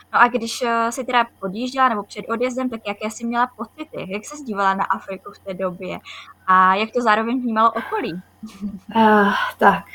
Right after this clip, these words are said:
Speaker 2: ku podivu, moje rodina to vzala nějak jakoby dobře oproti jiným mnohem menším výletům po Evropě, který jsem tady jako nějak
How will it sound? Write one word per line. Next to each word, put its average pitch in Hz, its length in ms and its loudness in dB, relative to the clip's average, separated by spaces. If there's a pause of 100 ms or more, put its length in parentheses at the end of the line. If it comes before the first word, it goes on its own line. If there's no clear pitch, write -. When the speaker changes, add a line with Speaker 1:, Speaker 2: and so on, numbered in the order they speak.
(680)
Speaker 2:
ku 202 100 -2
podivu, 339 720 4 (500)
moje 233 220 8
rodina 247 300 6
to 254 120 -2
vzala 247 240 2
nějak 254 220 2 (240)
jakoby 247 440 0
dobře 190 600 0 (160)
oproti 208 420 2
jiným 233 540 6
mnohem 220 400 6
menším 220 360 4
výletům 220 400 6
po 233 100 2
Evropě, 226 480 4
který 220 240 0
jsem 226 280 2
tady 220 300 4
jako 220 180 0
nějak 226 200 -2